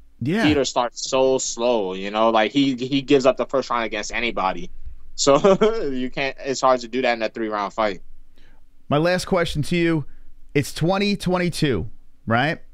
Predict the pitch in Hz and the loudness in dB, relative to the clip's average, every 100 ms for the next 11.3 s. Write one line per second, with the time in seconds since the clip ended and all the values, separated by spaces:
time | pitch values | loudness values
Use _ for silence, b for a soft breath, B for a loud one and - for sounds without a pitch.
0 | - 123 127 123 135 131 160 185 170 151 | -2 0 2 2 2 2 2 2 2 2
1 | 160 160 - 156 143 147 131 120 120 117 | 2 0 2 0 2 0 2 0 2 2
2 | 95 110 - 196 175 156 135 147 165 170 | 2 0 0 0 2 0 2 0 2 0
3 | - 156 160 139 127 120 127 123 107 85 | -2 0 0 2 0 0 0 0 -2 -2
4 | - B B B - 151 165 - 190 240 | -6 B B B -2 0 0 0 2 2
5 | 185 - 196 196 185 - 160 156 - - | 0 -2 0 0 0 0 0 0 -2 0
6 | 123 107 73 - - - - - - - | 0 0 -2 -10 -18 -18 -18 -20 -20 -2
7 | 139 208 247 214 - 202 160 147 156 107 | 2 2 4 2 2 0 0 2 0 0
8 | - - - - - - - - - - | -2 -6 -8 -12 -14 -14 -16 -16 -16 -16
9 | - 120 123 113 117 - 143 127 147 127 | -8 4 6 6 4 2 0 0 2 0
10 | 127 120 107 - 127 117 104 - 113 - | -2 -4 -4 0 0 0 -6 -6 -8 -4
11 | 135 135 - | 0 0 0